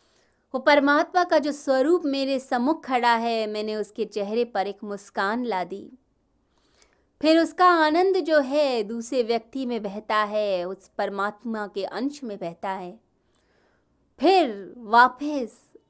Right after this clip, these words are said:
ऊपर की तरफ, जैसे सागर से पानी ऊपर बादलों की तरफ उड़ता है, ऐसे ही फिर दोबारा वो आनंद घूमकर उसी व्यक्ति तक आता है।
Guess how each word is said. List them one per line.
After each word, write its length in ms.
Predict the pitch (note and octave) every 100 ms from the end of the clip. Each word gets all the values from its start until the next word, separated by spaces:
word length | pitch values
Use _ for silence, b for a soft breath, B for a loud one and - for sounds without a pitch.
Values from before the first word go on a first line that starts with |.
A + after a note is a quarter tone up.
| -
ऊपर 320 | A3 C4+ C4
की 160 | C4 -
तरफ, 420 | A3+ A3 G#3 G#3+
जैसे 320 | F#3+ G3+ A3+
सागर 520 | A3+ A3+ G#3 G#3 C4
से 280 | B3+ A#3 G3+ F#3+ - _ _ _ _ _ _ _ _
पानी 340 | C4 C4 C#4 D4+
ऊपर 300 | C#4 C4+ D#4
बादलों 440 | A3 A#3 A#3 A#3+ C#4+
की 120 | D4
तरफ 320 | - A#3 A#3
उड़ता 280 | A3+ G3+ A3+
है, 280 | G#3+ G#3+ G#3 G3+
ऐसे 260 | G3+ G3+
ही 200 | A3 G#3 G3+ _
फिर 200 | G#3+ D#4
दोबारा 560 | B3 A3 A3+ G#3+ G#3+ G3
वो 140 | G3+
आनंद 520 | G3 G3 G#3 B3+ A#3
घूमकर 680 | F#3+ F#3 G#3+ G#3 F#3+ G3 F3+ -
उसी 260 | - G3 D4+
व्यक्ति 380 | A#3+ G3+ - G#3
तक 240 | - G#3
आता 260 | F3+ F3+ E3
है। 240 | F3 F#3+